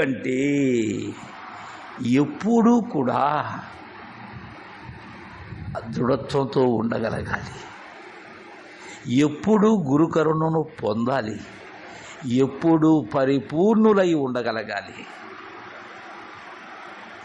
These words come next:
"చచ్చు వరకు నిదుర వచ్చు వరకు" అన్నట్లుగా,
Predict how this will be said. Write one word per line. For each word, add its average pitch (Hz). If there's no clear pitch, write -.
"చచ్చు 143
వరకు 143
నిదుర 131
వచ్చు 135
వరకు" 135
అన్నట్లుగా, 123